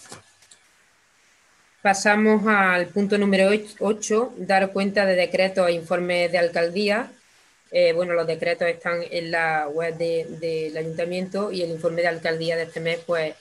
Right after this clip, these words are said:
eh, deciré lo, la alcaldesa lo, lo, lo pasará. Si os parece, os pasamos al último punto, ruegos y preguntas. ¿Algún ruego, alguna pregunta?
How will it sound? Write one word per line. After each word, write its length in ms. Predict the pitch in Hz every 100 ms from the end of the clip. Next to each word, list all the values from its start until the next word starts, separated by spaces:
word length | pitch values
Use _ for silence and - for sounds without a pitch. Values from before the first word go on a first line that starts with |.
| _ _ _ _
eh, 400 | - 160 156 147 - - - _ _ _ _ _
deciré 480 | 175 170 165 165 170
lo, 440 | 175 165 156 151 - - -
la 140 | 165
alcaldesa 500 | 156 160 160 165 180
lo, 240 | 165 147 -
lo, 420 | 165 151 147 143
lo 120 | 160 147
pasará. 420 | 147 151 143 139 _ _ _ _ _ _ _ _ _ _ -
Si 300 | 185 165 165
os 120 | 165
parece, 400 | 170 170 - 208
os 120 | 208
pasamos 420 | - 165 180 185
al 100 | 185
último 360 | 190 - 185 175
punto, 460 | 196 202 220 240 254 208
ruegos 280 | 185 185 180
y 40 |
preguntas. 560 | 175 180 175 190 233 277 - _ -
¿Algún 320 | - 175 190 190
ruego, 340 | 190 202 226
alguna 300 | 208 190 190
pregunta? 480 | 185 185 196 247